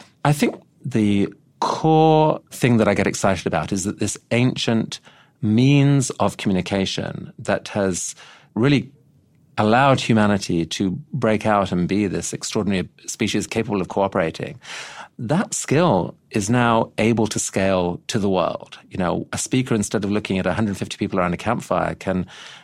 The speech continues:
reach a million people around the world.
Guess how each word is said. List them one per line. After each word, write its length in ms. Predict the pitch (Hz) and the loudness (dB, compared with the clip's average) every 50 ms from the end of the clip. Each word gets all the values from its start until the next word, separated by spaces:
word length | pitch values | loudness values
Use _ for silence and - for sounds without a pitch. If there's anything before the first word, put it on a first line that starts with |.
| _ _ - | _ _ -6
reach 580 | - 104 104 98 - - - - - - - - _ _ - | -2 -2 -2 -2 -2 -4 -6 -8 -8 -8 -10 -12 _ _ -6
a 80 | 104 | -2
million 280 | 107 113 113 113 104 95 | -2 0 0 0 0 0
people 440 | 92 95 87 - - 87 87 82 - - | 0 -2 -4 -4 -4 -6 -6 -6 -4 -2
around 240 | 95 101 98 95 92 | 0 0 0 2 0
the 80 | 90 | 0
world. 500 | 87 90 92 82 - - - - - - | 2 2 2 0 0 -2 -4 -8 -12 -18